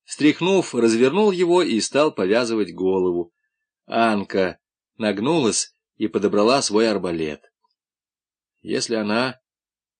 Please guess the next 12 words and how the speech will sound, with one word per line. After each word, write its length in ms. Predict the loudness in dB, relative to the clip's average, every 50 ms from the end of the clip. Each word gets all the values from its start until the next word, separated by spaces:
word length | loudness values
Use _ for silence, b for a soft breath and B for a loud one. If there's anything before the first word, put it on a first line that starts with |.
| _ _ _
этой 260 | -6 -4 -4 -4 -4
штукой 440 | -4 -2 -2 -2 -2 0 0 -2 -2
трахнет 520 | 0 0 0 0 0 -2 -6 -10 -8 -6
меня 260 | -4 -2 -2 -2 -2
по 140 | -2 -2 -2
голове, — 520 | -2 0 0 0 2 2 2 2 0 -4 _ _ _ _
подумал 400 | -6 -4 -2 -2 -2 0 0 -2
Антон, — 420 | -2 -4 -4 -6 -6 -6 -6 -8 _ _ _ _ _ _ _ _ _ _
я 200 | -2 0 0 2
ей 160 | 2 0 0
скажу 380 | -2 -2 -4 -4 -2 -2 -4 -4
спасибо». 680 | -4 -6 -4 -4 -4 -4 -4 -6 -6 -6 -6 -8 -8